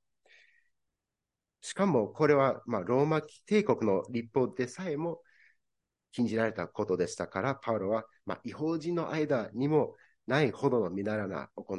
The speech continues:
いと呼んでいます。推測に過ぎませんけど、このコリントの教会にある、まあ、ある男性クリスチャンの、まあ、父親が再婚して、その後、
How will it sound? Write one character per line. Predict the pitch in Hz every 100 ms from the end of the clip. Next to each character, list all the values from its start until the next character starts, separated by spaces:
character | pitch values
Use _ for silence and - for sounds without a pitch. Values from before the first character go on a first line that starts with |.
| -
い | -
と | 87 71 _ _ _ -
呼 | 107 87
ん |
で | 80
い | 76
ま | -
す。 | - - _ _ _ _ _ - - - _ _ _ _ _ _ _ -
推 | 160 170
測 | 170 151
に | 143
過 | 117
ぎ | 117
ま | 123
せ | -
ん | 101
け | 107
ど、 | 127 143 - _ _ _ _ _ _ -
こ | 113
の | 95
コ | 135
リ | 127
ン | 123
ト | 104
の | 98 135 143 -
教 | 120 107
会 | 104 101
に | 101
あ | 107
る、 | 127 131 - - - -
ま | 123
あ、 |
あ | 147
る | 117
男 | 113 98
性 | 98
ク | -
リ | 107
ス | -
チ |
ャ | 92
ン |
の、 | 123 131 - _ - - -
ま |
あ、 | 107
父 | - - 147
親 | 117
が | 113 123 - - _ _
再 | - 120 117
婚 | 120 113
し | -
て、 | 120 - -
そ | -
の | 151 151 151 -
後、 | - 147 147